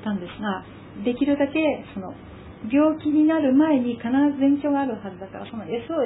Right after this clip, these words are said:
エスを見えるようにしたいと思って、機械で見えるようなことをいっぱいやってきたんです。でもそれでもダメだった。自分が病気になっちゃった。一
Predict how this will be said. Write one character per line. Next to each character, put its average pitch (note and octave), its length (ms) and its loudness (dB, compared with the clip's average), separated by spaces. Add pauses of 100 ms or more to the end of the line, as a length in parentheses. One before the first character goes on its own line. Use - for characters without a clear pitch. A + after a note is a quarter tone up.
エ - 40 -16
ス - 60 -10
を - 80 -6
見 G3 220 -2
え C#4+ 60 2
る D4 100 0
よ G3 80 -2
う - 20 -10
に E3 80 -12
し - 100 -18
た G3 80 -12
い F#3 60 -12
と - 100 -16
思 - 120 -10
っ - 40 -12 (140)
て、 F#3+ 160 -2 (540)
機 - 60 -6
械 D#4 160 6
で G#3 100 2
見 F#3+ 160 -4
え F#3+ 60 0
る F#3+ 60 -4
よ E3 100 -2
う - 40 -10
な - 80 -12 (320)
こ G3 60 -10
と G3+ 160 -4
を D#3 60 -4
い - 80 -10
っ - 100 -16
ぱ G3 80 -6
い - 20 -6
や F#3+ 80 -8
っ G3 40 -12
て - 80 -12
き - 60 -12
た - 60 -16
ん - 60 -16
で - 60 -18 (920)
す。 - 20 -8
で F4+ 80 0
も F#4 140 2 (100)
そ C4+ 80 0
れ G4 160 6
で G#4+ 120 4
も G4 120 2
ダ G3+ 140 2
メ G3 80 0
だ D#3+ 80 -4
っ C#3+ 80 -12
た。 - 60 -16 (100)
自 G#3 120 0
分 G#3+ 220 0
が G3 220 -2
病 F#3+ 160 -2
気 - 60 -10
に F#3 40 -6
な F#3 60 -10
っ F3+ 40 -12
ち - 40 -18
ゃ - 60 -18
っ - 40 -20
た。 - 60 -18 (1000)
一 A3 140 -4